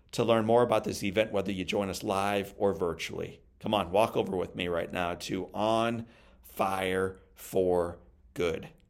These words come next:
On fire for good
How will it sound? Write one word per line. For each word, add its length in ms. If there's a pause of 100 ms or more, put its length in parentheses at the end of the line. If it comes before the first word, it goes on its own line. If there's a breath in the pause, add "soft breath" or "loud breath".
(800)
On 200
fire 640
for 600 (320)
good 340